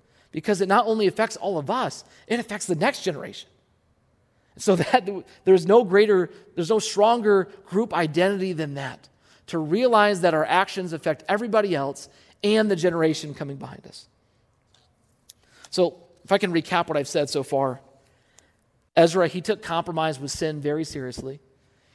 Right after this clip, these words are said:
He took God's calling to be separate very seriously. And he took group identity very seriously.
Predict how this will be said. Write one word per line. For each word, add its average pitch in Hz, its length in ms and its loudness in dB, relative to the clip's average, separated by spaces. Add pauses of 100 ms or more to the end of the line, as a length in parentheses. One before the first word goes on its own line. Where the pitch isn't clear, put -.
He - 100 -8
took 196 260 0
God's 175 260 2
calling 185 400 4
to 160 80 -10
be 147 120 -10
separate 143 420 -6
very 143 300 -6
seriously. 127 560 -12 (680)
And 175 120 -2
he 180 120 -4
took 208 400 -4
group 190 320 -6
identity 147 580 -8 (500)
very 165 380 -4 (160)
seriously. - 540 -4